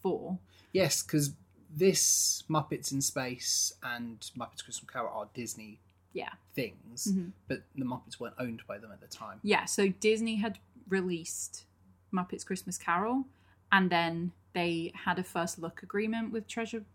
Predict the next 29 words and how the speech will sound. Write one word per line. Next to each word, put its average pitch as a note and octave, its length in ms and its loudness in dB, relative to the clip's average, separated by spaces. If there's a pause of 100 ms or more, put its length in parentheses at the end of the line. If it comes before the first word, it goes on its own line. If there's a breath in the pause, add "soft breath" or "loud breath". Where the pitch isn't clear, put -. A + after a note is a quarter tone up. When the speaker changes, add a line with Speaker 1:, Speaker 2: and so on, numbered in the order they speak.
Speaker 1:
Island, A3+ 500 0
but E3 280 2 (140)
they E3+ 180 0
didn't F3 440 0 (240)
want E3 320 -2
to G3 80 -6
sign D#3 280 -2
on D3+ 160 -4
to D#3+ 160 -8
it - 80 -8
immediately, E3+ 580 0
just F#3 280 -2
in F3+ 100 0
case D#3+ 220 -6
this - 200 -8
wasn't D#3+ 340 -4
going D#3 260 -4
to B2+ 100 -6
be A#2 80 -2
Speaker 2:
Yeah. - 100 -6
Speaker 1:
as - 140 -14
good. - 360 -2 (340 loud breath)
They F#3+ 100 6
did G3+ 220 8
end F3+ 200 8
up D#3+ 220 0 (100)
taking - 500 -6
it. D#3 220 -6
Speaker 2:
Cool. A#2 300 -4